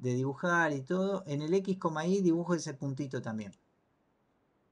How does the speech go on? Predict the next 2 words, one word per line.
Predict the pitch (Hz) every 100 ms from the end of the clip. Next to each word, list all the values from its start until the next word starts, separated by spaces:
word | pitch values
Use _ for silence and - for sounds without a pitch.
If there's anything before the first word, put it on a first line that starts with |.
| _ _ _ _ _ _ _ _ _ _ _ _ _ _ _ _ _ _ _ _ _
¿Dónde | 135 131 147 151
está | 139 131 135 135 139